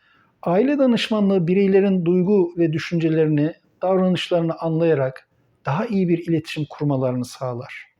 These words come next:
Ebeveyn çocuk ilişkilerinde yaşanan çatışmalar, çiftler arasındaki anlaşmazlıklar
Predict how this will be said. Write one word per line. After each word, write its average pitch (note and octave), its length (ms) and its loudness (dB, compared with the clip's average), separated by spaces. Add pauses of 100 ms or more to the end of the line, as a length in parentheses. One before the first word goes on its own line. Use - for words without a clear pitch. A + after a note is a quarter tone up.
(640)
Ebeveyn F3+ 540 2
çocuk F3 440 -4
ilişkilerinde D3 640 -2
yaşanan C3+ 560 -2
çatışmalar, B2+ 760 -8 (520)
çiftler G#3 400 -2
arasındaki D3+ 640 -2
anlaşmazlıklar C3+ 960 -4